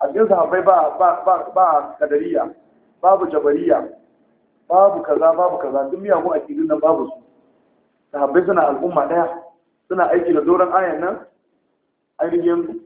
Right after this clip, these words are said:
"Wa atasimu bi hablillahi jami'an wa la tafarraqu." Ku yi riko da igiyar Allah ga baki ɗaya, ka ku rarraba.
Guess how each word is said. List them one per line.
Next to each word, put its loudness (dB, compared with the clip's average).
"Wa 4
atasimu -2
bi 2
hablillahi 2
jami'an 2
wa 4
la 2
tafarraqu." -2
Ku -2
yi 2
riko 2
da 0
igiyar 2
Allah 2
ga -4
baki -2
ɗaya, 0
ka -2
ku -4
rarraba. 0